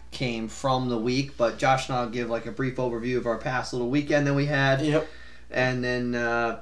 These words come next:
Speaker 1: we'll talk about some N F L news. We got, we do have something for pop culture this week. I have a couple things. And, uh, yeah,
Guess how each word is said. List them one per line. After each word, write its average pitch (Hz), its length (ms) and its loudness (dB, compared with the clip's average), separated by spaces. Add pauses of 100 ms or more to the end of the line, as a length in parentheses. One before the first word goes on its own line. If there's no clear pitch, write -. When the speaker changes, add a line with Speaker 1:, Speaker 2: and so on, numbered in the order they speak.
(140)
Speaker 1:
we'll 135 120 -2
talk 135 180 0
about 127 200 2
some 117 120 -4
N 139 120 0
F 139 100 0
L 143 160 6
news. 156 460 2 (680)
We 139 60 2
got, 147 280 8
we 139 140 6
do 165 120 8
have 170 100 6
something 147 220 0
for 139 60 -6
pop 147 220 4
culture 151 300 0
this 127 160 -2
week. 151 320 0 (380)
I 127 60 0
have 123 100 0
a - 20 -8
couple 117 220 -4
things. 202 460 0 (720)
And, 156 540 2
uh, 160 440 10
yeah, 220 160 4